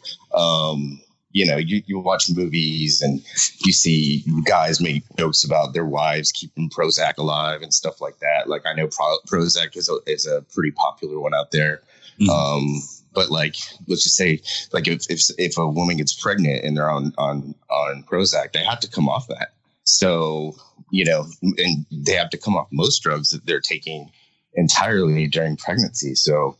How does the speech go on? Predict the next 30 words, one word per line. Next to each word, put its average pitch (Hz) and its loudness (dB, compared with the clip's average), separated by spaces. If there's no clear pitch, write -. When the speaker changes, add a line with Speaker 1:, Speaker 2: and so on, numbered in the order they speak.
Speaker 1:
I 85 0
can 92 4
only 92 2
imagine 85 0
what 73 -6
that's 73 -2
like, 78 0
you - -4
know, 76 -6
that 78 -2
to 76 -2
be 80 2
fixed, - 2
fixed, - 0
fixed, - 0
feeling 104 2
fine. 98 0
And 80 -6
then 82 -4
you 78 -8
have 90 -4
to - -20
go 82 -2
through 78 -4
all 78 2
the 76 -6
emotions 76 -4
and 71 -4
all 76 2
the 69 -2